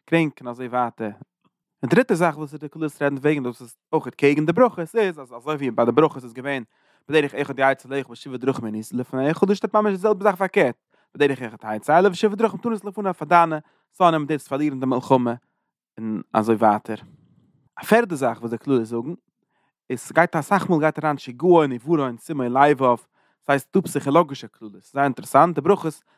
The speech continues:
זעט מען נישט קלאר, אזוי שטארק, אה, פסיכאלאגיע, נאך אויך שטייט, פשוט צו זאגן, אלעס גייט, אפשר, די גמרא שטעלט לעילוי עלמא קדוש, קען מען טראכטן, אנדערע זאכן, דער כלולה איז, זעט דאס זייער שטארק, און דאס איז ביי אים אזוי דריnnen פון ספר דבורה, ווען אלע זאכן, ער רעדט פון דער הווה, פון שמחה, פון יראה, ווען ער רעדט פון כלולה, איז,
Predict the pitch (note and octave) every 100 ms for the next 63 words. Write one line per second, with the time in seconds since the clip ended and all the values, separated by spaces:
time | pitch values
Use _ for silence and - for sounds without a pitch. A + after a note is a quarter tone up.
0 | _ D#3 E3 D3+ B2+ - C#3+ B2 A2+ A#2+
1 | - B2 A2+ _ _ A2 G#2+ G#2 - A#2
2 | - A#2 C3+ F3 D4 D3 B2+ A#2 A2+ A#2+
3 | - C#3 B2+ A2 B2 B2 A#2+ A2 G#2+ D3
4 | F#3+ C#3 - C3 A2 _ _ _ _ A#2
5 | A#2 C#3 A#2 A2 C3+ B2+ A#2+ A2+ A2 E3+
6 | F3+ D#3+ C3+ C#3 C3+ B2 C3 B2+ _ A2
7 | _ _ _ - B2 A#2 A2+ C3 C#3 C3+
8 | A3+ A#3+ - _ C#3+ E3+ G3+ D3+ F3 D#3+
9 | - D3+ D3 C#3+ B2+ C3+ C3 A2+ - C3
10 | A#2 A2+ B2 A#2 A2+ B2 E3+ A#2+ A2 D#3
11 | B2 A#2 A2 A2 A2 A2+ A2+ C3 B2 A2+
12 | A2+ - B2+ A#2 A2+ B2 C3 B2+ A#2 _
13 | _ _ - C3 D3+ E3 C#3 - G3 F3